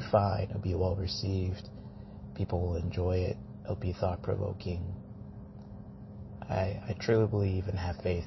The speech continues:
that it will happen. However, in this moment, two days before, I'm stressing out because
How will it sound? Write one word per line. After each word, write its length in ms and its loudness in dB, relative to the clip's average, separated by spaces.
that 180 0
it 60 0
will 140 0
happen. 440 -6
However, 560 6
in 160 0
this 240 2
moment, 440 6
two 180 4
days 240 10
before, 600 4
I'm 380 4
stressing 500 4
out 320 0
because 640 -2